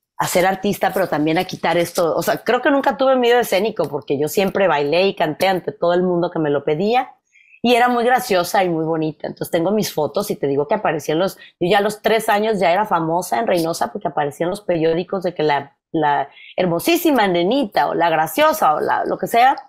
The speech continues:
este, ya bailaba en un evento, en un, este,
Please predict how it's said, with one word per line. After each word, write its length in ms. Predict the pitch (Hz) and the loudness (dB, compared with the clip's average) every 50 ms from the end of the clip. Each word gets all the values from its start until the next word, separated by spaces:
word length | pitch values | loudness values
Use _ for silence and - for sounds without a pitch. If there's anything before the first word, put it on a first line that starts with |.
| _ - - - - | _ -20 -20 -10 -6
este, 380 | - 175 170 - - 165 - 156 | -6 -6 -4 -2 -2 -2 0 0
ya 240 | 165 180 180 190 - 202 | 0 0 0 0 -2 -2
bailaba 480 | 170 165 147 139 147 151 147 160 180 202 | -2 0 0 0 2 2 2 2 2 2
en 120 | 208 202 | 0 0
un 300 | 208 208 208 208 208 214 | 0 -2 -2 -2 0 0
evento, 540 | 208 220 240 233 214 208 196 - - 208 202 | 2 2 4 4 2 2 0 -2 0 0 0
en 140 | 185 165 165 | 0 0 0
un, 320 | 165 165 165 170 175 180 | 0 0 0 0 0 0
este, 500 | 180 175 - - - 156 143 143 143 - | -2 -2 -6 -6 -2 0 0 0 -2 -4